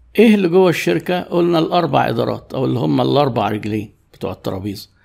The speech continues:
الأربع إدارات، الإدارة المالية، إدارة التسويق، إدارة التشغيل، إدارة الموارد البشرية. وبعد كده قلنا إن في حاجة إيه كده، دي البيئة الخارجية.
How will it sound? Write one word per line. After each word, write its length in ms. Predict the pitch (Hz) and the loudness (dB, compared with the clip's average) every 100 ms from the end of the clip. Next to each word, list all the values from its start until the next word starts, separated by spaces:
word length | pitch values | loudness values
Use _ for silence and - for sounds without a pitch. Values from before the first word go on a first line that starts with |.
| _ _ _ _ - | _ _ _ _ -14
الأربع 520 | 135 113 113 110 113 - | -10 -8 -6 -6 -6 -4
إدارات، 420 | 123 110 110 - | -4 -4 -6 -8
الإدارة 320 | - 113 113 | -8 -4 -4
المالية، 680 | 110 101 107 127 151 156 - _ _ - | -4 -4 -2 0 0 -4 -10 _ _ -12
إدارة 360 | 107 113 101 - _ _ | -6 -6 -8 -16 _ _
التسويق، 600 | - 113 120 135 160 - | -12 -10 -2 0 -2 -4
إدارة 160 | 110 110 | -10 -10
التشغيل، 540 | - - 110 107 127 | -10 -12 -8 -6 -6
إدارة 240 | - 110 - | -6 -8 -8
الموارد 380 | 113 117 120 120 | -6 -4 -4 -4
البشرية. 600 | 120 120 - 113 113 - _ _ - | -6 -6 -6 -6 -6 -10 _ _ -18
وبعد 340 | 143 123 147 | -6 -4 -4
كده 520 | 147 180 143 160 - _ _ _ _ _ _ | -2 0 0 -2 -8 _ _ _ _ _ _
قلنا 240 | 160 160 | -2 0
إن 180 | 147 143 | 0 -2
في 200 | 131 170 | -2 -2
حاجة 640 | 151 165 147 147 - - _ - | -2 -2 -2 -2 -6 -10 _ -10
إيه 440 | 143 135 156 170 _ _ - | -4 -2 -4 -8 _ _ -4
كده، 260 | 143 127 | -2 -2
دي 360 | 117 127 - 127 | -4 -4 -6 -8
البيئة 560 | 107 117 120 - 135 - - - | -8 -6 -6 -6 -8 -12 -20 -12
الخارجية. 760 | 131 131 156 143 147 143 131 131 | -10 -8 -4 -2 -2 -2 -6 -10